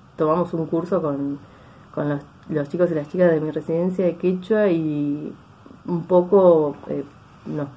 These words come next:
eh, aprendimos a comunicarnos, que eso fue muy gratificante. Eh, también gratificante, eh, compartir, eh, fiestas propias de, del país,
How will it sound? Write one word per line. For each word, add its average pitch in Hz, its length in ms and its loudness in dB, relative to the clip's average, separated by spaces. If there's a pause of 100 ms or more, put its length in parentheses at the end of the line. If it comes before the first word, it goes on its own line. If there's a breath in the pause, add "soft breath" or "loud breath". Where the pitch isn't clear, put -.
(280)
eh, - 260 -8
aprendimos 165 480 -2
a 156 40 0
comunicarnos, 165 720 0
que 160 80 -8
eso 160 140 -6
fue 156 180 -6
muy 156 280 -4
gratificante. 175 920 0 (540 loud breath)
Eh, 143 280 -4
también 147 240 -4
gratificante, 160 960 -2
eh, 139 400 -6 (340)
compartir, 151 600 -2
eh, 139 160 -6
fiestas 185 640 4
propias 175 520 2 (520 loud breath)
de, 143 480 -2
del 143 220 -2
país, 175 540 0